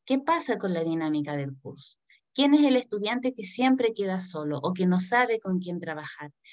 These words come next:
Que en esos momentos comienza a deambular por la sala sin tener un grupo de trabajo.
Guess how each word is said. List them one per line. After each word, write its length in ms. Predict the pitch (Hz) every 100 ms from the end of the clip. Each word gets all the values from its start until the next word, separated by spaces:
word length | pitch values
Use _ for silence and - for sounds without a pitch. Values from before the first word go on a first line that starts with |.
| - -
Que 80 |
en 100 | 196
esos 220 | 220 233 220
momentos 480 | 202 190 208 202 -
comienza 440 | 208 190 196 220
a 20 |
deambular 680 | 202 190 180 175 180 196 214
por 160 | 220 202
la 120 | 185
sala 400 | - 196 214 214
sin 240 | - 208
tener 300 | 208 196 196
un 120 | 196
grupo 320 | 185 196 190 202
de 180 | 180
trabajo. 440 | 180 151 170 180